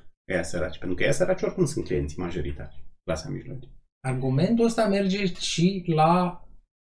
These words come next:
Speaker 2: Seamănă cu ăla legat de bani. Bogații sunt foarte bogați. Ei sunt foarte bogați în resurse, în capital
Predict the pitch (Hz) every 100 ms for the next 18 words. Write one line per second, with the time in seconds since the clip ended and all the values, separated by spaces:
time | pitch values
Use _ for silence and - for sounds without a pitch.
0 | _ _ - 190 208 180 185 190 170 151
1 | 139 135 139 127 165 170 151 170 131 -
2 | - - - - _ _ _ _ _ _
3 | _ _ - - 127 131 120 123 190 233
4 | 226 175 160 135 208 233 208 190 175 135
5 | - 190 - 285 285 262 202 147 160 233
6 | 214 196 190 - - - - - - -
7 | - 120 185 - 175 123 120 127 135 170
8 | 196 185 135 - - 143 -